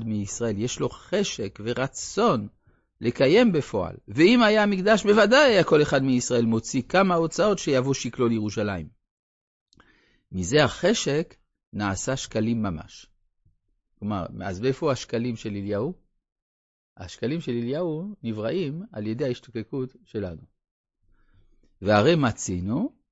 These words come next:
ברבי שמעון בר יוחאי, והרי תגיד מה זה, זה נראה סתם, אה, איזה אמונה תפלה? לא,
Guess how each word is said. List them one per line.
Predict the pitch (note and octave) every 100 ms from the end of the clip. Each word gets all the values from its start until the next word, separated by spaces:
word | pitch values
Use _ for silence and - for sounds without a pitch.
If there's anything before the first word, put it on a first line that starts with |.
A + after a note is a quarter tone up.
| _ _ _ _ _ G2+
ברבי | G#2+ A2
שמעון | C3+ C#3
בר | B2+ A2
יוחאי, | G2 - E2 A2
והרי | G#2 G#2 - F#2 F2+ E2+
תגיד | G#2+ A#2 G#2+
מה | G2
זה, | E2+ E2+
זה | E2 E2+ F#2
נראה | F#2 F#2+
סתם, | - - G#2+ G#2+
אה, | F#2 D2 - - - -
איזה | E2
אמונה | F2+ F#2 F#2+ F#2+
תפלה? | - G2 B2+
לא, | G3+ F4